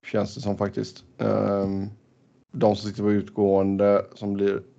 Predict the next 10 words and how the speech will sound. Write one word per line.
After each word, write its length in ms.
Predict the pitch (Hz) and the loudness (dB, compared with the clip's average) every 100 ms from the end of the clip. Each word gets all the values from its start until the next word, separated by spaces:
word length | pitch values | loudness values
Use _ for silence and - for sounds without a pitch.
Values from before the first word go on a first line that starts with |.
| _ - | _ -6
U 300 | 110 107 127 | -2 2 2
F 100 | 131 | 4
As, 360 | 113 107 - | 4 4 -2
det 80 | 104 | -4
är 40 | |
ju 360 | 107 110 110 107 | 0 2 2 2
Andrew 340 | 110 104 107 | 2 2 -2
Cogliano, 720 | 104 110 110 113 110 107 117 - _ _ _ _ - | -2 -2 2 4 4 4 0 -2 _ _ _ _ -4
Alexander 560 | 107 101 104 101 101 | -4 -2 -4 -2 -2
Barabanov 840 | 95 120 113 113 120 117 113 117 | -4 2 4 6 6 4 2 -2